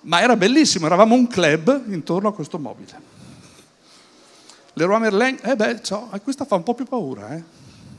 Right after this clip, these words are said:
Leroy Merlin fa gli showroom, i francesi sono bravissimi. Sono pericolosi? Ma sono pericolosi, sapete perché? Mica perché vendono tanta roba, ma perché tracciano.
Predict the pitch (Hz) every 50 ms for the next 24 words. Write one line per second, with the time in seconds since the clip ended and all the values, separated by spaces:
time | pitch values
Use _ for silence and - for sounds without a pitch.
0 | - _ _ _ _ _ - - _ _ _ _ _ _ _ _ 131 135 151 147
1 | 160 170 185 160 - 135 127 139 135 - - 240 240 269 285 277 262 247 240 214
2 | - - - - - - 135 131 120 - 190 202 185 143 165 139 127 135 131 143
3 | 170 147 - - - - 107 107 - - - _ _ _ _ _ _ _ _ _
4 | _ _ _ _ _ - _ _ _ _ _ _ _ _ _ _ _ _ _ _
5 | _ _ _ _ _ _ _ _ _ _ _ _ - - 180 180 175 202 208 202
6 | 233 233 233 202 170 147 131 143 165 165 170 220 226 - - 247 254 - 254 254
7 | 247 254 262 320 330 269 233 - - - - 196 311 330 - 190 139 139 147 117
8 | 139 160 247 311 320 240 - 175 - - 160 147 165 165 160 147 156 151 127 165
9 | 147 139 - 139 131 117 104 98 101 98 - - - - - - - - - -
10 | _ _ _ _ _ _ _ _ _ _ - - - - 156 - 165 - 165 -
11 | - 151 147 127 - - - 120 113 120 117 113 - -